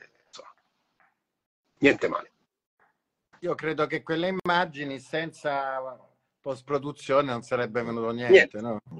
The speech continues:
Speaker 1: Niente, nulla. A occhio nudo era invisibile. Valeria, per non perdersi, che diciamo mi faceva, tra virgolette, da assistente,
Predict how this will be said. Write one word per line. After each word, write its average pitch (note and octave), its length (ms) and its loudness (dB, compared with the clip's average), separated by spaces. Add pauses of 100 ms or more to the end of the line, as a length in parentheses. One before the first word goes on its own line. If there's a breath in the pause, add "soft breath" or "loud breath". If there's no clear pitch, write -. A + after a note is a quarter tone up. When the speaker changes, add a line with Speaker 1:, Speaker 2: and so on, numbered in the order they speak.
(680)
Speaker 1:
Niente, - 360 4
nulla. D3 480 10 (760)
A E3 140 12
occhio G#3+ 380 10
nudo B3+ 520 12 (160)
era C#3+ 200 8
invisibile. D#3 580 6
Valeria, E3 360 8
per B2+ 160 0
non D#3 220 4
perdersi, - 540 4
che G#2+ 80 -4
diciamo A#2 340 0
mi G#2+ 100 -2
faceva, B2 260 2
tra A2+ 200 0
virgolette, A#2+ 440 2
da G#2 60 -2
assistente, G#2 760 -2